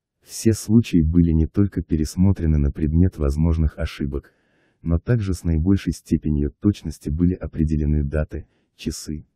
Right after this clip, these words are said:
точные места, число и имена свидетелей. Я воспользовался участием многочисленных исследователей во Франции и в Италии,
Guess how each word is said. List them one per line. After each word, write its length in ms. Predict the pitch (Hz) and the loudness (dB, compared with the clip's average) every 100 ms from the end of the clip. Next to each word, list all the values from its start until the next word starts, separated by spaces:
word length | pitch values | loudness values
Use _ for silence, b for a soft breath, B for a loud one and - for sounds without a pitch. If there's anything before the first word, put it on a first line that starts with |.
| - | -8
точные 400 | 78 - 73 65 | -8 -6 -8 -4
места, 460 | 67 - - 85 - _ | -4 -8 -8 -8 -8 _
число 440 | - 78 - 82 85 | -14 -14 -4 0 0
и 120 | 76 | 0
имена 300 | 71 69 80 | -2 0 -2
свидетелей. 760 | - 73 69 71 - - - _ _ _ _ _ _ _ - | -2 -4 -2 -6 -6 -16 -16 _ _ _ _ _ _ _ -6
Я 220 | 82 107 | 0 2
воспользовался 800 | 123 95 - 85 80 73 71 80 | 0 -2 -2 -2 0 -2 -2 -2
участием 560 | 78 - 90 - - 76 | -4 -2 -2 -2 -4 -2
многочисленных 920 | 69 69 71 - 73 - 69 69 - | 0 0 -4 -4 -8 -6 -6 -6 -8
исследователей 760 | 78 - 87 85 73 - 73 69 | -14 -2 -2 0 -2 -4 -4 -2
во 160 | 67 | -4
Франции 540 | - 76 78 - 78 73 | -4 -4 -4 -2 -4 -4
и 40 | |
в 140 | 73 | -4
Италии, 480 | 73 - 69 65 - | -6 -4 -6 -6 -10